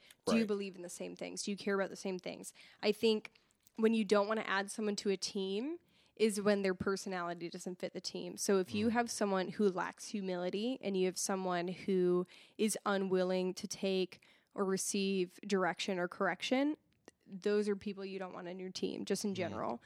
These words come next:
Speaker 1: If you have someone who's lacking self-awareness, so they just have this inability to see themselves clearly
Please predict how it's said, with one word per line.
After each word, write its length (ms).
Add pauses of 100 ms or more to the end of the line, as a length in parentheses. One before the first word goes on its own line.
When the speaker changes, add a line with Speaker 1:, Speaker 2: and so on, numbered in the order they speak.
(240)
Speaker 1:
If 100
you 80
have 80
someone 240
who's 180
lacking 460
self-awareness, 760
so 120
they 160
just 200
have 120
this 160
inability 560
to 140
see 200
themselves 560
clearly 640